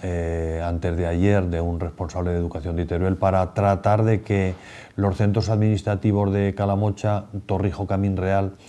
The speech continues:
y Monreal del Campo se puedan ubicar administrativamente en otra localidad de, también de, del Jiloca para tomar en el futuro una decisión respecto de dónde se ubica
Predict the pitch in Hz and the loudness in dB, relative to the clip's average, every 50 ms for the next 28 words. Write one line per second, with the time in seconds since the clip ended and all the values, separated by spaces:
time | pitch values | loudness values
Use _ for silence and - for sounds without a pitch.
0 | - - - - - - _ _ - 113 107 101 104 101 98 98 98 98 101 104 | -20 -20 -20 -20 -20 -20 _ _ -2 0 2 4 4 4 4 4 4 4 4 4
1 | 98 92 101 101 98 98 110 - - 92 85 95 92 98 98 95 95 - 110 101 | 2 2 2 2 2 2 0 0 -2 0 0 0 2 2 0 0 -2 -2 0 0
2 | 101 95 - 107 101 101 - - 98 87 87 85 87 87 85 73 - - 87 82 | 0 2 2 0 0 -2 -4 -6 -6 -4 -2 -2 -2 -2 -2 -4 -4 -4 -4 -2
3 | 80 101 98 98 98 104 104 101 95 87 85 78 76 78 - - - - - - | 0 2 2 2 4 2 2 2 2 0 -2 -4 -6 -6 -12 -16 -20 -20 -20 -20
4 | - - - - - - 95 92 90 87 87 95 95 90 107 101 101 104 101 92 | -20 -20 -20 -20 -14 -8 -4 -2 -2 0 0 0 2 2 2 4 4 4 4 4
5 | 104 104 104 104 107 107 104 98 - - 101 95 85 87 85 82 82 80 80 78 | 4 4 6 6 6 6 4 4 0 -2 -6 -4 -2 -2 -2 0 -2 -2 -2 -4
6 | 78 78 78 76 73 76 76 76 - 80 78 85 90 92 92 90 95 90 92 90 | -4 -6 -6 -8 -8 -10 -10 -10 -8 -6 -2 0 0 2 2 2 4 4 2 2
7 | 87 87 87 87 85 87 95 107 104 - - 117 113 120 113 - 127 113 113 - | 2 0 0 -2 0 2 2 2 2 4 4 6 6 6 6 6 4 4 2 0
8 | - - - 101 101 104 110 113 117 113 110 - - - - 95 92 98 101 104 | -4 -4 0 2 4 4 6 4 4 2 -2 -8 -10 -4 -2 0 2 2 2 2
9 | 101 95 107 - - - - _ - - - - - - - - - - 85 90 | 2 0 -4 -12 -18 -20 -20 _ -20 -20 -20 -20 -20 -20 -20 -18 -12 -8 -2 0
10 | 101 101 87 - 110 95 117 113 113 117 117 117 117 - - - - - - - | 0 0 2 2 4 6 8 8 8 8 6 4 0 -4 -14 -18 -18 -18 -20 -16
11 | - - 117 113 113 107 107 110 107 - - 117 - - 120 117 117 123 120 120 | -8 -2 2 4 4 6 6 4 4 4 2 2 4 8 8 10 10 8 6 2
12 | - - - - - - - 113 104 - - 127 104 98 - 120 117 107 104 98 | -4 -10 -16 -18 -14 -8 -2 -2 -2 0 2 2 2 2 4 4 6 6 6 6
13 | 95 98 110 110 113 110 113 113 107 - 110 98 95 98 101 98 - 110 110 110 | 6 6 6 6 6 6 4 2 2 2 2 2 4 4 4 4 4 2 2 2
14 | - | 0